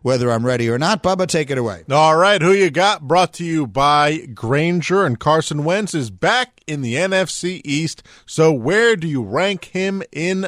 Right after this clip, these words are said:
Speaker 2: the division? Who you got?
Speaker 1: When you see rank him amongst the four starting quarterbacks?
Speaker 2: Absolutely.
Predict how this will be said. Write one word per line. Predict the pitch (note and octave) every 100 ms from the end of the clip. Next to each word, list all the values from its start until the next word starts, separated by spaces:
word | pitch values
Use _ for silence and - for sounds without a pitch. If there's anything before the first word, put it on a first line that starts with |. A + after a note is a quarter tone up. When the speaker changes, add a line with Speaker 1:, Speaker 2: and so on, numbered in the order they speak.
| -
Speaker 2:
the | A#2 D#3
division? | D3+ D3 A#2+ C#3 B2+ D3+ C3+
Who | B2+ F3
you | E3+
got? | G#2 G#2+ G2 G2+ - _ _ _ _ _ -
Speaker 1:
When | B2+
you | D3
see | - D3+
rank | C#3 D3+ D#3+
him | C#3+
amongst | C#3+ C#3+
the | D3
four | - D3+ C#3+
starting | D3+ D3 C3+
quarterbacks? | D#3 D#3+ E3+ G3+ - - -
Speaker 2:
Absolutely. | C#3 F3 - F#3 C3 C3+ C3+